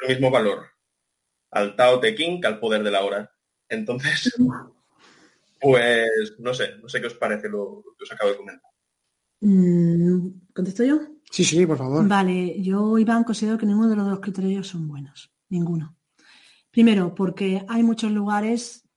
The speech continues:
Speaker 2: vamos a decir, de, y bueno, hablo, hablo del pasado mismamente, ¿no? De antiguos gurús y tal,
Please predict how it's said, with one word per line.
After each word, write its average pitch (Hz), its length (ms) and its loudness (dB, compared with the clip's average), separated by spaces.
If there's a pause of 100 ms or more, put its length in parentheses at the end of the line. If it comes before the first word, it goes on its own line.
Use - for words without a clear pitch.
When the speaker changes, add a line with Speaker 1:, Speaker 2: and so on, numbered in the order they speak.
(220)
Speaker 2:
vamos 175 300 -6
a 175 60 -4
decir, 170 320 -8
de, 170 440 -8 (240)
y 170 120 -18
bueno, 160 220 -12
hablo, 185 220 -2
hablo 185 200 -2
del 175 200 -2
pasado 170 460 -6
mismamente, 160 480 -4
¿no? 202 160 -6 (340)
De 175 100 -4
antiguos 180 340 0
gurús 208 380 2
y 214 80 -2
tal, 240 260 -4